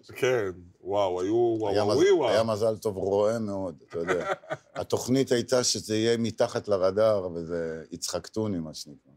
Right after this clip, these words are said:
Speaker 2: מתחת לרדאר זה לא היה. אבל ראה, לפני שנגיע לעדים, איך הייתה החתונה?
Speaker 1: תראה, היא חתונה מיוחדת, היא... אה, היו בה כל מיני אלמנטים. זאת לא הייתה חתונה רגילה. קודם כל, הזוג הצעיר הוא לא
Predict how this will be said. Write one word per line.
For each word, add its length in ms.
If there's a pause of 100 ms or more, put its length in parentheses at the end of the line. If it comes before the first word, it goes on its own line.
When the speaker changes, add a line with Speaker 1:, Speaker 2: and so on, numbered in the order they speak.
Speaker 2:
מתחת 500
לרדאר 400
זה 160
לא 200
היה. 200 (120)
אבל 160
ראה, 200
לפני 280
שנגיע 460
לעדים, 600
איך 200
הייתה 200
החתונה? 560 (120)
Speaker 1:
תראה, 160
היא 80
חתונה 360
מיוחדת, 760
היא... 360
אה, 640
היו 160
בה 80
כל 220
מיני 280
אלמנטים. 600 (100)
זאת 180
לא 60
הייתה 180
חתונה 340
רגילה. 400
קודם 320
כל, 240
הזוג 300
הצעיר 400
הוא 180
לא 460